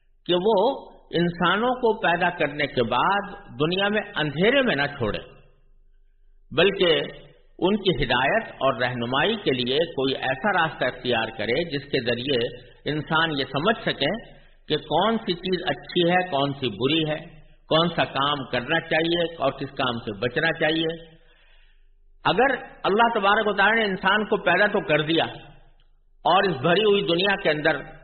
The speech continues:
तने तनहा भेज दिया और ये ना बताया कि उस दुनिया में उसको क्या करना है और किस तरह रहना है, कौन सा तरीका रहने का बेहतर है और कौन सा गलत है,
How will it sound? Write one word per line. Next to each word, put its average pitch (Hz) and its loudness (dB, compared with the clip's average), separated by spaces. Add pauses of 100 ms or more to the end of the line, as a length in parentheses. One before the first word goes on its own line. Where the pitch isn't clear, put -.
(220)
तने 175 4
तनहा 147 0
भेज 131 -2
दिया 139 2 (920)
और 185 4
ये 247 4
ना 294 2 (140)
बताया 131 0 (640)
कि 170 2
उस 208 2
दुनिया 202 2
में 233 0
उसको - -4
क्या 262 2 (120)
करना 117 -2
है - -12 (920)
और 202 2
किस 254 0
तरह 247 4
रहना 127 0
है, 95 -10 (760)
कौन 226 4
सा 220 0
तरीका 196 2
रहने 147 2
का 131 -4
बेहतर 147 0
है 170 2
और 139 -2
कौन 131 0
सा 120 -2 (680)
गलत 165 2 (100)
है, 143 -10